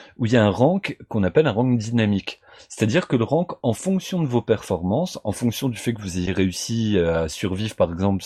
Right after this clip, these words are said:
sans perte de vie pendant quelques stages, ou que vous ayez réussi à vous retenir de bomber, et cetera, bah, ça fera augmenter la difficulté du jeu, augmenter la rapidité des ennemis,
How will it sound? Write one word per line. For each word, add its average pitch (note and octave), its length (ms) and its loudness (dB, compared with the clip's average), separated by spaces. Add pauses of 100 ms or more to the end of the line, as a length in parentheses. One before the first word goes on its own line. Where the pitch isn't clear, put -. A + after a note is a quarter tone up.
(140)
sans A2 240 0
perte F#2 240 0
de F2 140 -2
vie G2 240 -6
pendant E2+ 260 -2
quelques F#2 320 -2
stages, D3+ 420 0 (320)
ou G#2 140 2
que - 160 -2
vous F#2 300 -2
ayez F#2 100 2
réussi G2 400 0
à F#2 40 2
vous E2+ 140 -10
retenir F#2+ 480 -2
de F#2 120 -4
bomber, F#2+ 340 -2
et A2 100 -4
cetera, G#2+ 380 -2 (300)
bah, A2 100 -2
ça A#2 140 0
fera - 280 0
augmenter B2+ 460 -4
la D3+ 120 0
difficulté C3 640 -6
du A#2+ 100 -6
jeu, F#2+ 240 0 (220)
augmenter F2+ 400 0
la F2 100 6
rapidité F2 640 -2
des F2+ 240 -4
ennemis, D3 400 -2